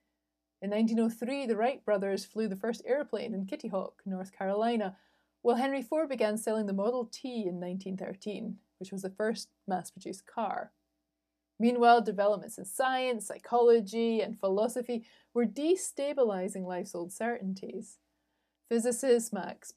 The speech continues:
Planck and Albert Einstein challenged existing understandings of the universe. Psychoanalyst Sigmund Freud undermined our certainties about the self,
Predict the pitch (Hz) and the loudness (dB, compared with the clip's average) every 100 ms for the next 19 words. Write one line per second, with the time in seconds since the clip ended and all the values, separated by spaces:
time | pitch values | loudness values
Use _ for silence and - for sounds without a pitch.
0 | - 254 240 254 214 180 190 - 226 240 | -8 -4 -4 -2 -4 -2 -4 -2 -2 -2
1 | 233 220 208 - 226 233 269 262 240 233 | -2 -4 -4 -8 -8 -4 -2 -2 -4 -6
2 | 180 202 220 190 185 190 - 170 175 175 | -4 -4 -4 -6 -4 -8 -8 -10 -8 -10
3 | 170 170 - - 190 233 311 226 - - | -8 -10 -10 -12 -8 -6 -4 -4 -4 -6
4 | - - _ _ _ _ _ _ - 196 | -12 -18 _ _ _ _ _ _ -2 -2
5 | 196 214 208 233 233 202 - 233 226 226 | 0 -4 0 0 0 -2 -4 -2 2 2
6 | - 269 254 226 - 240 262 277 240 302 | 2 4 6 4 0 -2 0 -2 -2 -4
7 | 302 214 208 - 240 302 233 220 196 - | -2 -2 -2 -2 -4 -2 -2 -2 -4 -4
8 | - - 190 - 285 233 | -8 -10 -10 -4 2 2